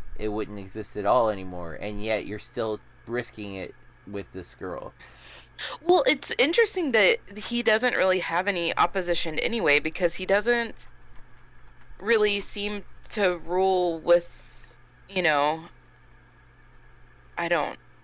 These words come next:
Speaker 2: know. He, I feel like he seems like a pretty lax crime boss. I mean, he has the police and everything under his whatever, but when Casper has the police,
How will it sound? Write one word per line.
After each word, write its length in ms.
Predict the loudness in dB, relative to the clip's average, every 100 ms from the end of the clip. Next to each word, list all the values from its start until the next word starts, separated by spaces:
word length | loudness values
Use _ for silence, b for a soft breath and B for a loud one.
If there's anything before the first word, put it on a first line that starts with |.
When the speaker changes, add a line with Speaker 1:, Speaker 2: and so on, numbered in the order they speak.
| -14
Speaker 2:
know. 280 | -2 2 2
He, 220 | 0 -6 -12 -16 -20 -20 -20 -20 -20 -20 -20 -8 -2
I 40 |
feel 160 | 4 6
like 200 | 6 2 -8
he 180 | -10 -8
seems 240 | -4 0 2
like 160 | 4
a 60 | 2
pretty 320 | 2 2 2
lax 420 | 4 4 2 -2
crime 320 | -2 2 2
boss. 320 | 4 4 4 2
I 80 |
mean, 140 | 0 0
he 80 | 0
has 180 | 0
the 80 | -2
police 320 | -6 -8 -6 -2
and 80 |
everything 360 | 0 2 0 -2
under 260 | 0 4 4 4
his 220 | 0 -8 -16 -20 -20 -20 -20 -20 -20 0
whatever, 460 | 4 6 6 4
but 360 | 4 4 4 4 0 -14 -18 -2
when 300 | 4 4 2
Casper 560 | -2 0 -2 2 2 4
has 240 | 2 0
the 80 | -2
police, 460 | -10 -8 -6 -6